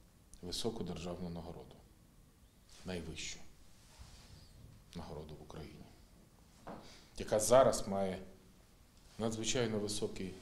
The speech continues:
статус. Бо героям я, як президент, присваював виключно за заслуги на фронті,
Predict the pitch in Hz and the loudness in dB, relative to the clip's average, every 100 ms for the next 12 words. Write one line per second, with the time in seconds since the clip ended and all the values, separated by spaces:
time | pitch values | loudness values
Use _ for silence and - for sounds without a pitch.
0 | - - - - 87 - - - - - | -12 -4 -2 0 0 -4 -10 -10 -10 -14
1 | - - - - - - - - - - | -16 -20 -20 -20 -20 -20 -20 -20 -20 -20
2 | - - - - - - 92 135 104 202 | -20 -16 -16 -16 -18 -10 -6 4 6 6
3 | 92 - - - - - - - - - | 4 -4 -12 -18 -20 -20 -20 -20 -20 -20
4 | - - - - - - - - - 92 | -20 -20 -20 -20 -20 -20 -20 -20 -12 -2
5 | 98 92 - - 87 87 101 95 - 85 | 0 0 -2 -8 -6 -4 -2 -2 -4 -8
6 | - 92 90 87 82 85 110 - 82 - | -6 -4 -4 -4 -6 -4 -4 -4 -6 -6
7 | - - - - - - - - - - | -6 -10 -14 -20 -20 -20 -20 -20 -20 -20
8 | - - - - - - 90 90 85 85 | -20 -20 -20 -20 -20 -14 -8 -6 -4 -4
9 | - 107 92 80 - - - - - - | -4 -4 -6 -8 -14 -20 -20 -20 -20 -20
10 | - - - - - - - - - - | -20 -20 -20 -20 -20 -20 -20 -18 -14 -2
11 | 104 107 107 - | 2 2 0 -8